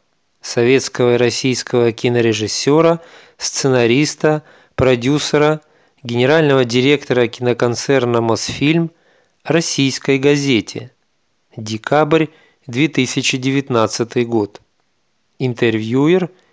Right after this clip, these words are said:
Евгений Долгих. Карен Георгиевич,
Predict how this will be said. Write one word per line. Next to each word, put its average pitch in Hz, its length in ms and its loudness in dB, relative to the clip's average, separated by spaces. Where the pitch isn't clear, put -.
Евгений 127 840 0
Долгих. 120 720 -2
Карен 170 340 4
Георгиевич, 113 840 0